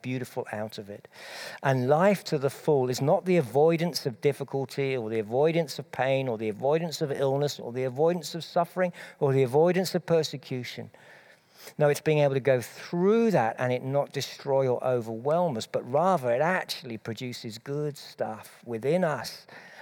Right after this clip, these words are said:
and transforms the people who watch us suffer.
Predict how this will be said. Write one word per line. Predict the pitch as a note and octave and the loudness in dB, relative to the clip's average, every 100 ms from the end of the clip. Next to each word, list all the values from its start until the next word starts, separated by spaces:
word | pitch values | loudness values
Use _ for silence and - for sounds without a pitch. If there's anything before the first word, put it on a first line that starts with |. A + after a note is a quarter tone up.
| - | -4
and | B2+ | -4
transforms | - C#3+ B2+ - C#3+ C3 B2+ | 0 0 0 -4 -2 -2 -4
the | A2+ | -8
people | - B2 - A#2 | -10 -8 -8 -8
who | A2+ | -6
watch | G#2+ B2+ - - - | -2 -2 -4 -10 -6
us | A#2 G#2+ - - | -4 -4 -10 -20
suffer. | - - - - - | -14 -12 -12 -12 -14